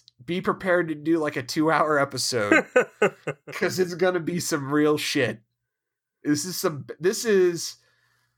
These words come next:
Speaker 1: possibly, in my opinion, the most just batshit stupid episode of the show.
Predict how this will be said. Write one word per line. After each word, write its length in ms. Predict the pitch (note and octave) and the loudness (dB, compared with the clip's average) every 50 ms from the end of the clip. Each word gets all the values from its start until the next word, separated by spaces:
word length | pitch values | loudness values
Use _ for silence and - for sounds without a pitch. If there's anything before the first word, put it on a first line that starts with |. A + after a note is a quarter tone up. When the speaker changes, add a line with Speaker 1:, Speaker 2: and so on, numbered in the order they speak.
| _ _ _ _ - | _ _ _ _ -16
Speaker 1:
possibly, 800 | - - F3 D#3+ E3+ F3+ F3+ - F#3+ E3+ E3+ F3+ E3+ D#3+ D#3+ D3 | -6 -2 0 2 2 0 -2 -4 -6 -4 -2 0 0 0 0 -2
in 80 | C3+ | -2
my 220 | B2+ C#3 D#3 F#3+ A3+ | -2 -2 0 0 0
opinion, 640 | A#3 A3 - C4 A3+ A#3 A3+ A3 A3+ A3 G3+ G3 _ _ - - _ - | -2 -2 -4 -6 -4 -2 -2 -2 -4 -4 -8 -12 _ _ -20 -20 _ -8
the 140 | D#3 E3 F3 | -2 -2 0
most 300 | E3 E3+ D#3+ D3 - A#2 A2+ A#2 _ | 2 2 0 0 -2 -10 -14 -14 _
just 260 | - - D#3 C#3+ - _ _ _ _ _ - C3 B2 - _ _ | -8 -6 -6 -6 -8 _ _ _ _ _ -20 -20 -20 -20 _ _
batshit 600 | - F3 E3 E3 E3 D#3 - - - D3+ B2+ A#2+ - _ _ _ _ _ _ _ _ _ _ _ _ _ _ - | -2 0 0 0 0 -2 -4 -4 -6 -6 -6 -8 -12 _ _ _ _ _ _ _ _ _ _ _ _ _ _ -16
stupid 1000 | - - - - - _ _ _ - G#3 G3+ G3+ G3 G3 F3+ E3+ D#3+ D3+ C#3+ - | -12 -12 -12 -12 -14 _ _ _ -4 -2 0 0 0 2 2 2 2 2 0 -2
episode 560 | - D#3 D3+ - E3 C#3+ - - D3 C3+ C3 | -2 -2 0 0 -2 -2 0 0 0 0 0
of 160 | - - - - | -4 -6 -6 -2
the 80 | F3+ | -2
show. 540 | - - - - - - D#3+ C3 A#2 A2 - | 0 0 0 0 2 2 2 2 0 -2 -4